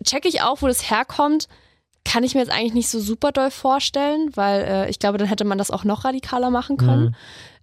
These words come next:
Speaker 1: Aber, ähm, ich check auf jeden Fall, warum Leute da so traurig sind. Und
Speaker 2: Voll, ja, klar.
Speaker 1: ja, also,
Speaker 2: Ist ja eine
Speaker 1: ja.
Speaker 2: Enttäuschung einfach und ja gut, jetzt so bei so einer Terminüberschneidung bei der Größe und so, das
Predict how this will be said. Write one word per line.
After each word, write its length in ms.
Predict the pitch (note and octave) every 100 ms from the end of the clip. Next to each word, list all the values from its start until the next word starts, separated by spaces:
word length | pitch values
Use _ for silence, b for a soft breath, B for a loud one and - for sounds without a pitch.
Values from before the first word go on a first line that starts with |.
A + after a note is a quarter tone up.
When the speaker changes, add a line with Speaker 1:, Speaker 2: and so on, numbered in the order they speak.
| _ -
Speaker 1:
Aber, 580 | G3 G#3 G#3+ G#3+ G#3+ -
ähm, 420 | G3+ G3+ G3 G3+ -
ich 140 | G3+
check 240 | - C4
auf 120 | A3 A3+
jeden 180 | A3 A3
Fall, 300 | G#3 G#3 G3
warum 180 | G3 G3
Leute 320 | G3+ G#3 G3+
da 160 | G3
so 80 | F#3
traurig 440 | - B3 B3 F#3+ -
sind. 280 | E3+ F3 - b b -
Und 300 | F#3+ F3+ -
Speaker 2:
Voll, 280 | D3+ C3+ A2
ja, 260 | A#2+ C#3+
klar. 40 | A#2+
Speaker 1:
ja, 320 | G#3 C4 G3+ - _ _ _
also, 100 | G#3
Speaker 2:
Ist 20 | G#3
ja 80 | A2
eine 80 |
Speaker 1:
ja. 40 | A2
Speaker 2:
Enttäuschung 520 | - A#2+ C3 C#3 C3
einfach 380 | A#2+ B2 B2+ -
und 260 | A#2 A#2 - B B B
ja 160 | B2 C#3
gut, 180 | D3 D#3
jetzt 140 | D3
so 100 | D3
bei 220 | C3+ C#3 C#3+
so 100 | C#3
einer 120 | C#3+
Terminüberschneidung 840 | C#3 C#3 F#3+ E3 C#3+ C#3 C#3+ D#3
bei 140 | C3
der 340 | B2 B2+ C3 C#3
Größe 400 | C#3 B2 C3+ E3+
und 120 | C3
so, 120 | C3
das 280 | B2+ A2+ -